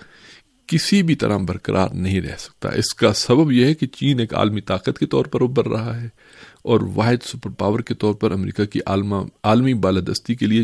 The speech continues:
چیلنج پیدا ہو گئے ہیں۔ چین کو اس بات کا ادراک ہے کہ اس کی بڑھتی ہوئی طاقت کے سامنے امریکہ اور اس کے اتحادی رکاوٹ بن رہے ہیں اور امریکیوں میں یہ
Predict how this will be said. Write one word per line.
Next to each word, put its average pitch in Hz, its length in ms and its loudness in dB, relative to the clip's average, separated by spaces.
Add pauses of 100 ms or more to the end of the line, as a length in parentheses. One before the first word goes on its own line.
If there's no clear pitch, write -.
(140)
چیلنج 113 440 0 (960)
پیدا 87 360 0 (560)
ہو 104 160 2
گئے 90 80 0
ہیں۔ 87 220 -6
چین 110 260 0
کو 107 100 -2
اس - 120 -6
بات 104 180 4
کا - 80 -2
ادراک 117 340 4
ہے 180 80 0
کہ 180 80 -4
اس - 100 -4
کی 104 100 -6
بڑھتی 95 280 -2
ہوئی 107 40 -4
طاقت 104 360 -4
کے 113 80 -8
سامنے 120 360 -2 (520)
امریکہ 107 420 2
اور 95 120 6
اس - 160 -4
کے - 100 -4
اتحادی 95 520 -2
رکاوٹ 92 800 -4 (240)
بن 120 140 2
رہے 151 240 4
ہیں 190 80 4
اور 202 120 2
امریکیوں 117 400 2
میں 123 80 2
یہ 120 140 4